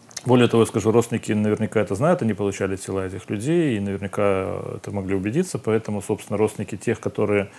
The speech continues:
Э, слухи, которые ходят о том, что они были убиты, у них нет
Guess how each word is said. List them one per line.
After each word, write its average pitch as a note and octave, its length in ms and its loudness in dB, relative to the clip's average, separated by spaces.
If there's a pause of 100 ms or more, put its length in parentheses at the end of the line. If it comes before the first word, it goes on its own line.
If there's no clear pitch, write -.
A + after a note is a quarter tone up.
(420)
Э, G#2 1080 2 (340)
слухи, B2+ 520 6
которые G#2 380 -2
ходят F#2+ 320 -2
о F#2 80 -12
том, G#2 140 -4
что - 120 -8
они G#2 100 -2
были G#2 200 -2
убиты, E3 360 -2
у - 120 -2
них A2+ 320 0
нет G#2+ 220 0